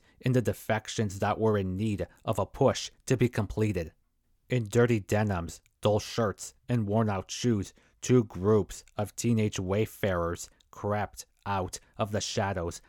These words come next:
that were the city's outskirts. For the crew led by Brett Senior and Abby, their journey started thousands of feet above in Lobo Town, where they robbed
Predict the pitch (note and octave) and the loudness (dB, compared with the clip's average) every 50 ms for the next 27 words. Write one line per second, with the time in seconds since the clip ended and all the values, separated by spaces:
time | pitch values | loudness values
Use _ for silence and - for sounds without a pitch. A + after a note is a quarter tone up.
0 | _ _ _ - - A2 F2 G#2+ A2 G2+ G2+ F#2 - - - A#2 G#2+ A2 - - | _ _ _ -4 -2 -2 0 0 -2 -2 -2 -4 -4 -2 -2 0 0 0 -2 -4
1 | - G2+ G2+ G2+ - - - - - G2 E2+ D#2+ - - - - _ _ _ _ | -4 -4 -2 -2 -4 -6 -8 -4 -2 -2 -2 -4 -6 -12 -16 -16 _ _ _ _
2 | _ _ _ - C3+ A#2+ A2+ A2 - - - C3+ B2+ A2+ G2 F#2+ G2+ A2+ G#2 F2+ | _ _ _ -2 0 0 0 -2 -2 2 4 4 4 4 4 2 2 2 0 0
3 | E2 - _ _ _ - - G#2 G2+ - - A2+ A2+ G#2+ - - - B2 B2 B2 | -4 -8 _ _ _ -4 -2 -2 -2 0 0 0 0 0 -2 -6 -2 0 0 2
4 | A#2 G#2+ G2 F#2+ F#2 - - G#2 G2 G#2 G#2 F#2 F#2+ F2 E2 - _ _ _ _ | 2 2 0 -2 -4 -6 -6 -2 -2 -2 -2 -2 -4 -6 -6 -10 _ _ _ _
5 | - A2 G#2+ G2+ F#2+ - - A#2 A2+ A2+ G#2+ G2 - - - - A2 G#2+ G#2+ G2 | -2 -2 -2 -2 -2 0 0 2 2 2 0 -2 -4 -8 -4 0 0 0 2 0
6 | F#2+ - - - - - G2 G2+ G#2 G#2 - A2+ G#2 - - F#2+ - - - A#2 | -2 -6 -10 -8 -4 -2 0 0 0 -2 -2 -4 -4 -4 -4 -6 -4 -4 -2 -2
7 | G2+ G2 F2+ F2 - G2+ G2+ F#2+ F2+ - - _ _ _ _ - A2+ A2+ G#2 G2+ | -2 -2 -2 -2 0 2 2 2 0 -4 -8 _ _ _ _ -4 -2 0 2 2
8 | G2+ G2+ G2 G#2+ G#2+ - - - G2+ F#2 F2+ E2+ E2+ - _ _ _ - A2+ A2+ | 2 2 2 2 0 0 -2 -4 -4 -4 -4 -6 -8 -12 _ _ _ -2 -2 0
9 | G2+ G2+ F#2+ F#2 F2 F2+ F#2+ G2 G2 G2 E2+ E2 - | 0 0 -2 -2 -2 -2 0 0 0 0 -2 -6 -10